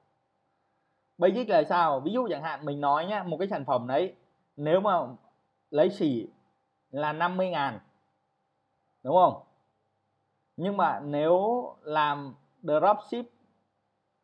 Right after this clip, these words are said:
pro á thì là sáu mươi ngàn. Pro tức là hàng đã đi rồi mà nếu có bị hoàn về á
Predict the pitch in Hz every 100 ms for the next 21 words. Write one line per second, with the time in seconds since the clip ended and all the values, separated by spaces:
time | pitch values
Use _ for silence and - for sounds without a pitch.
0 | _ _ _ _ _ _ 156 151 156 151
1 | 185 226 - _ _ _ _ _ _ _
2 | _ _ _ _ _ _ _ _ _ _
3 | 147 151 151 147 151 180 208 185 147 107
4 | - _ _ _ _ _ 151 160 160 196
5 | 226 165 180 170 151 135 147 196 180 160
6 | 147 147 147 160 - 165 175 208 170 156
7 | 147 147 147 156 214